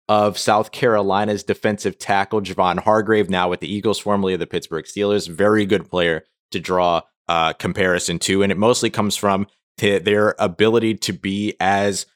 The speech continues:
mobile and explosive as they are at their size. That is the big selling point for McNeill. So he'll be a nose tackle at the next level, but his get off and run stopping ability, as well as his explosiveness and burst,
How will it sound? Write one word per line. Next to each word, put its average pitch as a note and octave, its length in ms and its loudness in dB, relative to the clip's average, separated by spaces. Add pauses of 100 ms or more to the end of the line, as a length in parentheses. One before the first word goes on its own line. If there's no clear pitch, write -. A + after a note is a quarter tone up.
(180)
mobile A#2 760 4
and G#2 160 0
explosive A2 580 0
as F#2+ 160 2
they F#2 140 2
are F#2 260 2
at F#2+ 240 -2
their F2 160 0
size. G2 480 0
That A2 240 0
is G#2+ 140 -4
the G2 100 -4
big F2 240 -4
selling G2+ 340 0
point E2+ 420 -6
for F#2 340 0
McNeill. E2 600 -6
So D#2 100 -6
he'll G2+ 140 0
be D3 160 0
a D#3+ 60 2
nose F#3+ 320 0
tackle G2+ 320 0
at - 60 -2
the F#2+ 80 -2
next F#2+ 260 -2
level, F2 400 0
but B2+ 300 2 (200)
his G2+ 200 0
get A#2+ 160 4
off A2 200 2
and F#2+ 140 -2
run G#2 160 0
stopping F#2+ 480 0
ability, F2+ 480 0
as E2 100 -2
well G2 120 2
as F2 100 -4
his E2 180 -8
explosiveness A2 800 0
and D#2+ 220 -6
burst, A2+ 320 2